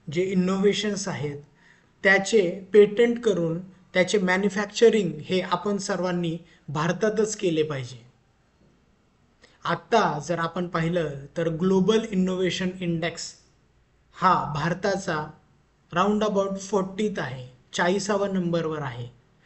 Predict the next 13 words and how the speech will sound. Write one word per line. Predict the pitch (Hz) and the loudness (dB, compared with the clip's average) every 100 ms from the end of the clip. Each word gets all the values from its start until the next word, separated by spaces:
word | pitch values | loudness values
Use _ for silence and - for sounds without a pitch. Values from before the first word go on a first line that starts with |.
| - - | -20 -6
तर | 170 | -4
आपल्याला | - 170 196 208 208 196 165 175 - _ _ _ _ _ _ | 0 -2 2 4 4 4 0 -4 -14 _ _ _ _ _ _
नंबर | 175 190 190 214 | -4 -2 2 2
वन, | 208 220 196 147 - _ - | 4 2 0 -2 -10 _ -4
पहिल्या | 175 180 190 | -2 0 0
दहामध्ये | 165 165 208 214 190 202 | -2 -2 0 0 0 -2
कसं | 190 202 | -2 -2
येता | 185 185 185 | -2 -2 -2
येईल | 170 160 160 | -2 -2 -4
यावर | 165 165 165 | -2 2 2
वर्क | 160 151 151 - | 2 -2 -6 -10
केलं | 139 127 | -10 -10
पाहिजे. | 123 120 117 | -12 -12 -12